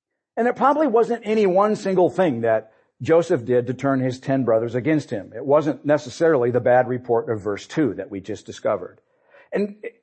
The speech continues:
very often, this is how it is in families and marriages, isn't it? Uh, it's, it's not just one thing. It's mostly small things that in themselves can seem at the moment too insignificant to mention,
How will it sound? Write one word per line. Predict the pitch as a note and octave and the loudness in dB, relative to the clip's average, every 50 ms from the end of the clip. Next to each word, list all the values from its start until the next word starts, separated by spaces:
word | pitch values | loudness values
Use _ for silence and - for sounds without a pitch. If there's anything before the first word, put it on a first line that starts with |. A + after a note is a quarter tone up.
| _ _ _ - | _ _ _ -8
very | D#3+ B2 F3 F#3+ A3+ C4 C4 | -4 0 2 2 4 4 2
often, | E3+ C#3+ C#3 - F3+ E3+ D#3 | 2 0 0 -2 -4 -4 -4
this | D#3+ D#3 - | -4 -4 -4
is | D#3+ B2+ | -6 -2
how | C3+ C#3 C#3 D3 | 2 2 4 4
it | D3+ F3+ | 4 4
is | A3+ G#3 B2+ | 2 2 0
in | A#2+ G2+ | -4 -8
families | - C3 A2+ A2 A2 A2+ A2+ G#2 | -8 -6 -6 -6 -6 -8 -10 -8
and | A2 A2 | -6 -4
marriages, | G#2+ G#2 G2 G2 F#2 G#2 A2 A2 | -4 -4 -4 -4 -6 -8 -4 -2
isn't | C3+ C3 G#2+ G#2 F#2+ | -2 -2 -2 -6 -10
it? | F2+ - _ _ _ _ _ _ _ _ _ _ _ | -12 -16 _ _ _ _ _ _ _ _ _ _ _
Uh, | - B2+ A#2+ A#2+ A#2 C#3+ | -2 0 0 0 0 -2
it's, | C#3 A#2 - - | -4 -4 -2 -6
it's | D3 C3 - | -6 -4 -2
not | D3+ E3+ G3+ A#3 G3 | 0 2 2 2 0
just | C3+ F#3 G3+ E3 - | 0 -2 -2 -2 -2
one | C3+ C3+ D3 E3+ F#3+ A3 G#3+ | -2 0 2 4 4 4 0
thing. | D#3 C#3 D#3 C#3 A2+ G#2+ A2 B2+ C#3+ B3+ - - _ _ _ _ _ - | -2 -2 -4 -4 -4 -4 -4 -6 -6 -6 -8 -16 _ _ _ _ _ -6
It's | C#3+ - - | -6 -4 -2
mostly | C#3+ C#3+ D3 E3+ F3 E3 - D#3+ F3 E3+ E3 E3 E3 - | 0 2 4 4 2 2 0 0 0 0 0 -2 -6 -12
small | - - - F#3+ G#3 A#3 B3+ B3 | -18 -6 0 2 4 6 4 4
things | B3 - D3 A#2 F#2+ F#2 - - - | 2 -2 -8 -10 -10 -14 -18 -4 -2
that | F3 E3 - - | -2 -2 -2 -2
in | - B3+ D#4+ F4 | -2 -2 -2 0
themselves | F#4 F#4 D#4 - - G3+ F3+ F3+ G3+ F#3 - | -2 -2 -2 0 0 2 4 4 2 2 -2
can | - G3+ F3+ | -6 -8 -8
seem | - - A3 A3+ G#3+ - | -6 -4 -4 -4 -2 -2
at | G3+ G#3+ A3 - | -2 -2 0 2
the | C4 C4+ | 2 2
moment | B3 A3 F3+ E3+ F#3 D#3+ - - | 4 4 2 2 0 -4 -4 -4
too | A3 C4+ | -4 -4
insignificant | A#3+ A#3 C4 C4+ B3+ - C4+ F#3+ F#3 F3+ D#3+ D#3 F#3+ - F#3 F#3+ F#3+ - | -2 -2 -2 -2 -2 -2 -4 -2 -2 -2 -2 -2 -2 -2 -4 -6 -4 -4
to | F3+ | -4
mention, | F3 F#3+ G#3+ B3 - - D#3 A2+ G2+ G2+ | -2 0 -2 -2 -2 -4 -6 -8 -8 -8